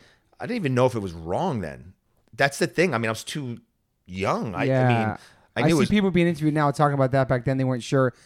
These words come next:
Speaker 2: They took it as love. Some people took it different ways. The little kids, they wouldn't know how to, to accept it back then, you know?
Speaker 1: Yeah, and, you know, as when you're older, you're almost embarrassed by it because even though it's not your fault, you're a
Speaker 2: It's
Speaker 1: fucking
Speaker 2: not your
Speaker 1: kid. You
Speaker 2: fault.
Speaker 1: don't know better. But, but you're, it's,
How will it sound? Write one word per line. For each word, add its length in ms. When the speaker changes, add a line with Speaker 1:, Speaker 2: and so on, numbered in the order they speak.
Speaker 2:
They 80
took 200
it 60
as 200
love. 260
Some 140
people 160
took 160
it 40
different 200
ways. 160
The 60
little 160
kids, 200
they 60
wouldn't 140
know 120
how 100
to, 40
to 100
accept 400
it 100
back 180
then, 220
you 80
know? 260
Speaker 1:
Yeah, 460
and, 360
you 160
know, 320
as 300
when 180
you're 220
older, 580
you're 140
almost 240
embarrassed 420
by 200
it 260
because 760
even 200
though 80
it's 120
not 120
your 80
fault, 240
you're 60
a 40
Speaker 2:
It's 60
Speaker 1:
fucking 180
Speaker 2:
not 120
your 40
Speaker 1:
kid. 80
You 40
Speaker 2:
fault. 120
Speaker 1:
don't 80
know 80
better. 180
But, 200
but 100
you're, 180
it's, 200